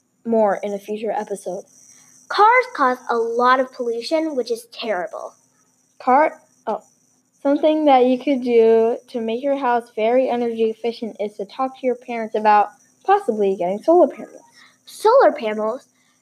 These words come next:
Speaker 2: help your house use a lot less e-, electricity, which is awesome.
Speaker 1: But Natalie, why is using electricity so bad for the environment?
Speaker 2: Great question. When I first heard about that, I was super confused too.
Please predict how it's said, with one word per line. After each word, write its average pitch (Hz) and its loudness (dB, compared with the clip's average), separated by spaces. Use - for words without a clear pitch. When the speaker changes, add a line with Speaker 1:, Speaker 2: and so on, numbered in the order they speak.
Speaker 2:
help 381 0
your 403 2
house 226 -6
use 262 -4
a 247 0
lot 240 2
less 285 0
e-, 277 -2
electricity, 254 -2
which 240 -2
is 262 -4
awesome. 233 0
Speaker 1:
But 403 4
Natalie, 202 2
why 330 2
is 330 2
using 277 0
electricity 214 -6
so 196 -10
bad 185 -10
for 196 -8
the 190 -6
environment? 214 -4
Speaker 2:
Great 403 0
question. 359 -2
When 269 -4
I 285 0
first 254 -4
heard 240 -6
about 214 -6
that, 226 -2
I 240 -4
was 240 -8
super 254 -8
confused 220 -12
too. - -10